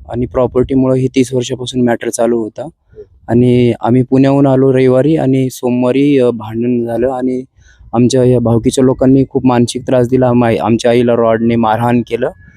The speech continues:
Speaker 1: आणि त्या जाचाला कंटाळून औ-, औषध पाजवलेत का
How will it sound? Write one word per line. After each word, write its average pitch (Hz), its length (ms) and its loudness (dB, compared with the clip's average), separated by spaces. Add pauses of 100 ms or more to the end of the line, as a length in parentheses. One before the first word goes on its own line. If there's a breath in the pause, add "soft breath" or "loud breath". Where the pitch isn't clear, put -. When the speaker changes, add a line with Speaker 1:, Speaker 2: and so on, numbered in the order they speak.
(260 soft breath)
Speaker 1:
आणि 123 220 2
त्या 127 540 0
जाचाला 127 420 0
कंटाळून 123 640 0
औ-, - 320 -8 (200)
औषध 135 280 0 (240)
पाजवलेत 151 520 2 (500)
का 139 80 0